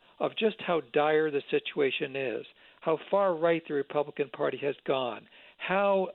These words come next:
a victory for the House and the Senate for Republicans would move this country towards fascism. Ralph Nader is not anybody who cuts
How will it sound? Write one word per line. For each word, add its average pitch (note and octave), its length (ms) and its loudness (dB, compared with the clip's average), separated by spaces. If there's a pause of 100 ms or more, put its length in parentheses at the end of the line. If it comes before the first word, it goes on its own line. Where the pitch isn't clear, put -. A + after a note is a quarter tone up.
a E3+ 80 0
victory F3 840 0
for D3 140 2
the C#3+ 100 0
House E3 300 0 (100)
and D#3 80 -8
the C#3+ 60 -2 (100)
Senate D#3 380 -2 (560)
for E3+ 180 2
Republicans D#3+ 800 0 (380)
would D3+ 160 2
move F3+ 280 0
this F#3 140 0 (120)
country D3+ 420 -6 (160)
towards D3+ 340 4 (400)
fascism. E3 640 -2 (640)
Ralph D#3+ 300 2
Nader F3 260 4
is D#3+ 80 2 (120)
not F3 300 0
anybody D#3+ 540 0
who C#3 100 -6
cuts - 300 -2